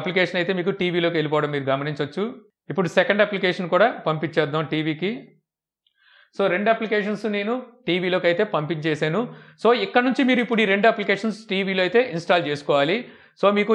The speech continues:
ఇక్కడ నుంచే ఇన్‌స్టాల్ అయితే అవుతాయి. ఒకవేళ ఇక్కడ నుంచి కనుక ఇన్‌స్టాల్ కాకపోతే మీరు ఒక ఫైల్ ఎక్స్‌ప్లోరర్ కానీ లేకపోతే ఫైల్ మేనేజర్ కానీ మీ టీవీలో ఇన్‌స్టాల్ చేసుకొని, so, అందులో నుంచి కూడా మీరు ఇన్‌స్టాల్ అయితే చేసుకోవచ్చు. మనకి ఎక్కడ నుంచి almost ఇన్‌స్టాల్ అయితే అయిపోతాయి.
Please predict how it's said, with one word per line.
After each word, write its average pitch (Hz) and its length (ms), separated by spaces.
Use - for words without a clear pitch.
ఇక్కడ 220 220
నుంచే 254 240
ఇన్‌స్టాల్ 220 340
అయితే 202 180
అవుతాయి. 180 320
ఒకవేళ 180 280
ఇక్కడ 185 180
నుంచి 208 200
కనుక 220 140
ఇన్‌స్టాల్ 196 300
కాకపోతే 170 500
మీరు 170 180
ఒక 160 160
ఫైల్ 190 220
ఎక్స్‌ప్లోరర్ 180 520
కానీ 175 240
లేకపోతే 165 300
ఫైల్ 165 220
మేనేజర్ 160 340
కానీ 147 160
మీ 147 160
టీవీలో 170 300
ఇన్‌స్టాల్ 160 340
చేసుకొని, 160 360
so, - 40
అందులో 202 340
నుంచి 196 160
కూడా 190 160
మీరు 180 140
ఇన్‌స్టాల్ 160 320
అయితే 135 180
చేసుకోవచ్చు. 151 380
మనకి 180 220
ఎక్కడ 202 160
నుంచి 214 200
almost 180 360
ఇన్‌స్టాల్ 175 320
అయితే 156 140
అయిపోతాయి. 147 380